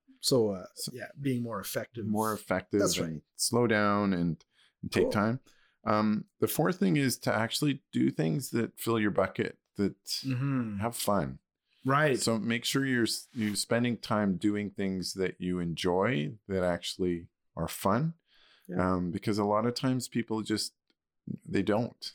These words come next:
Speaker 2: They
Speaker 1: Yes.
Speaker 2: put all that
Speaker 1: They
Speaker 2: stuff,
Speaker 1: put it
Speaker 2: they
Speaker 1: off
Speaker 2: put it
Speaker 1: or
Speaker 2: off.
Speaker 1: Yep.
Speaker 2: They go like, "Oh, you know, I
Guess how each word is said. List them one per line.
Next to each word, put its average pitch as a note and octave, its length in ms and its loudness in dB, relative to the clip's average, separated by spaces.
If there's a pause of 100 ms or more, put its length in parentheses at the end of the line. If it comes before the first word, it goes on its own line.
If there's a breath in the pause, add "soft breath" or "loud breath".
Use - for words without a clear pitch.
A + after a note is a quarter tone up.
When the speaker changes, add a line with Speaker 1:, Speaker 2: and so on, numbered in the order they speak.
(220)
Speaker 2:
They G2 140 4
Speaker 1:
Yes. D3+ 260 2
Speaker 2:
put G#2+ 180 4
all G#2 200 2
that G#2+ 180 0
Speaker 1:
They - 40 -10 (100)
Speaker 2:
stuff, G2 120 2
Speaker 1:
put C3+ 120 0
it A#2+ 80 -2
Speaker 2:
they A#2+ 40 -4
Speaker 1:
off B2 460 -2
Speaker 2:
put A2 80 2
it G2+ 40 4
Speaker 1:
or G2+ 100 2
Speaker 2:
off. G#2+ 340 2
Speaker 1:
Yep. C3 100 -2
Speaker 2:
They F#2 80 -4
go F2 160 -4
like, D#2+ 220 -6
"Oh, F2 180 -4
you D#2+ 140 -4
know, D2+ 180 -6
I C2+ 100 -6